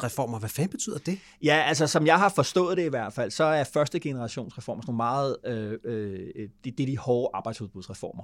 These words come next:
Speaker 1: Altså, hvor du skærer en ydelse, halverer dagpengene, for eksempel, for, øh, at presse folk hurtigere ud på, på,
Speaker 2: Altså, siger,
Speaker 1: på,
Speaker 2: hvis,
Speaker 1: på
Speaker 2: hvis vi giver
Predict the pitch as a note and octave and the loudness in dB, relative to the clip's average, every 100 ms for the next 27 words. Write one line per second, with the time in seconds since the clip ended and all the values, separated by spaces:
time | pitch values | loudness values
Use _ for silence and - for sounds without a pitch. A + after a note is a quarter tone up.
0 | - A2+ A#2 A2+ - D#3 D3+ C#3 C3 D3+ | -6 -4 -4 -4 4 4 6 4 4 2
1 | D3+ D3 _ A#2+ A2 B2+ A#2 B2 D3 C3+ | 0 -6 _ -2 2 4 6 6 6 4
2 | C3+ C#3 - - - - - B2 - B2 | 4 2 -2 -20 -20 -8 -2 0 0 0
3 | B2 A2+ C#3+ B2 A#2+ - B2+ A2+ G#2+ - | 0 2 6 8 8 4 2 2 2 -2
4 | A2+ - G2 - - C3+ C3 C3 A2 C3 | -4 -4 -2 0 0 0 0 0 0 -4
5 | - - C3 G#2+ G2 - A2 G2+ F#2 - | -6 0 0 0 -4 -6 -2 0 2 4
6 | C3 A2+ - E3+ | 4 2 2 2